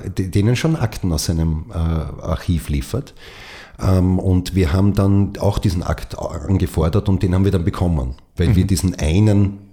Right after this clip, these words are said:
Speaker 1: spezifischen Akt angefordert haben. Ähm, aber wie, wie, wie gesagt, wie dieses Urteil vom Verfassungsgerichtshof gekommen ist im,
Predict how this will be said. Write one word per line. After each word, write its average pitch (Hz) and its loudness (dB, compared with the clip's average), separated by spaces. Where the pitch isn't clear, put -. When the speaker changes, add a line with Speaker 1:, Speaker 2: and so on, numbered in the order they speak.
Speaker 1:
spezifischen 104 0
Akt 85 -4
angefordert 80 -2
haben. 73 -10
Ähm, 87 0
aber 90 0
wie, 110 4
wie, 110 0
wie 113 2
gesagt, 117 0
wie 104 2
dieses 98 -2
Urteil 123 2
vom 101 0
Verfassungsgerichtshof 101 -2
gekommen 92 -2
ist - -6
im, 85 0